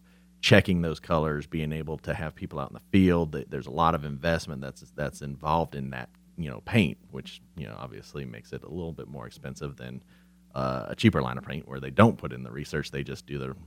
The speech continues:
you know, the regular code. You got one variant, doesn't, uh, you know, doesn't exactly match or anything like that. But then the clears also, uh, the higher end clears, uh, the main differences between those is the U V protection, uh, for the most part. Um,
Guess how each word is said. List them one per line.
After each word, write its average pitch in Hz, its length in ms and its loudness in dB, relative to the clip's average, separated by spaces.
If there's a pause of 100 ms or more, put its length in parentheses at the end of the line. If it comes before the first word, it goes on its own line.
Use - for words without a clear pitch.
(100)
you 73 100 -10
know, 57 100 -10
the 62 120 -14
regular 58 260 -10
code. 78 320 4
You 71 80 -6
got 67 160 -8
one 67 180 -4
variant, 76 400 0 (600)
doesn't, 69 340 -10 (140)
uh, 55 260 -4 (160)
you 76 100 -6
know, 62 80 -8
doesn't 71 440 -8
exactly 76 720 -2
match 73 360 -4
or 76 60 -8
anything 67 260 -8
like 62 120 -8
that. 73 280 -2 (320)
But 71 140 0
then 71 120 0
the 60 80 -4
clears 90 460 4
also, 73 580 -4 (480)
uh, 69 140 2
the 71 80 0
higher 107 300 10
end 76 140 2
clears, 87 520 2
uh, 73 240 0
the 85 140 0
main 95 340 8
differences 73 640 -4
between 80 400 -6
those 71 560 -6
is 90 260 8
the 80 100 -6
U 80 220 -2
V 78 160 -6
protection, - 640 -14 (220)
uh, 60 460 -8
for - 120 -6
the 73 80 -4
most 67 300 -6
part. 62 360 -8
Um, 62 520 -10